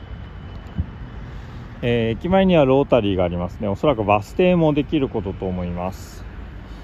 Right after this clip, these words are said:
そして、まあ、気になるのが今無料バスがイオンモールと海浜幕張駅とかの間ですね、走ってるんですけど、多分この駅ができると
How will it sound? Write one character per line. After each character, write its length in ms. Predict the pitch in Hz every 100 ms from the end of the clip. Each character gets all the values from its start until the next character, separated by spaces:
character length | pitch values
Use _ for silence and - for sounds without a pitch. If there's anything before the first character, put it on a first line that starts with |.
| - - - - - - -
そ 100 | 123
し 220 | - -
て、 340 | - 165 170 - - - - - - - - - - - - -
ま 140 | 123
あ、 60 | 120
気 180 | - 175
に 120 | 214
な 140 | 254
る 40 | 254
の 120 | 214
が 120 | 160
今 240 | 156 165 139
無 180 | 139
料 280 | 156 214 233
バ 160 | 233 240
ス 140 | 208
が 120 | 160
イ 140 | 143 147
オ 100 | 165
ン 120 | 185
モ 160 | 196 202
ー 20 |
ル 140 | 170
と 500 | - 135 120 113 90 - - -
海 160 | - 147
浜 240 | 160 156
幕 100 | 147
張 240 | 156 151 147
駅 160 | 123
と 140 | - 120
か 320 | - 101 92 - - - - - - - -
の 140 | 113
間 300 | 110 110 113
で 80 | 110
す 160 | -
ね、 140 | 101 92
走 200 | 101 -
っ 40 |
て 120 | -
る 140 | 131 98
ん 40 |
で 80 | 85
す 120 | -
け 80 | 107
ど、 260 | 87 85 82 -
多 80 | 185
分 100 | 165
こ 140 | -
の 140 | 233 294
駅 200 | - 190
が 140 | 139
で 80 | 113
き 120 | -
る 140 | 110
と 240 | 92 92